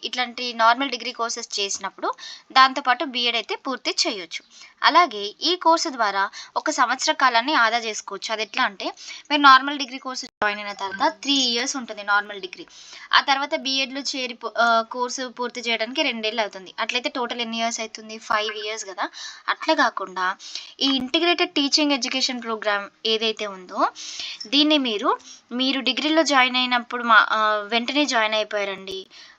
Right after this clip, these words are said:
So అప్పుడు ప్యారలల్‌గా మీ డిగ్రీ అవుతుంది and at the same time మీ B.Ed కూడా కంప్లీట్ అయిపోతుంది. కాబట్టి మీరు ఒక వన్ ఇయర్‌ని సేవ్ చేసుకోవడానికైతే ఎక్కువ ఛాన్సెస్ అయితే ఉంటాయన్నమాట. So నెక్స్ట్, ఆ, ఇంకా ఏంటంటే ఈ కోర్సులో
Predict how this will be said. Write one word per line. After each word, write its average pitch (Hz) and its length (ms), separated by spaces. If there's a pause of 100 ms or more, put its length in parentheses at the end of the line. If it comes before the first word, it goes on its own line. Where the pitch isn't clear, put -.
(140)
So 294 140
అప్పుడు 269 240
ప్యారలల్‌గా 262 480
మీ 262 160
డిగ్రీ 240 300
అవుతుంది 262 420 (180)
and 277 140
at 240 120
the 247 180
same 240 160
time 254 160
మీ 247 120
B.Ed 226 280
కూడా 220 160
కంప్లీట్ 214 380
అయిపోతుంది. 196 480
కాబట్టి 196 220
మీరు 240 280
ఒక 214 200
వన్ 202 240
ఇయర్‌ని 208 340 (520)
సేవ్ 254 360
చేసుకోవడానికైతే 226 800
ఎక్కువ 220 220 (100)
ఛాన్సెస్ - 340
అయితే 208 220
ఉంటాయన్నమాట. 185 720 (640)
So 269 160
నెక్స్ట్, 254 460 (1000)
ఆ, 240 200
ఇంకా 247 420
ఏంటంటే 262 560
ఈ 294 120
కోర్సులో 254 580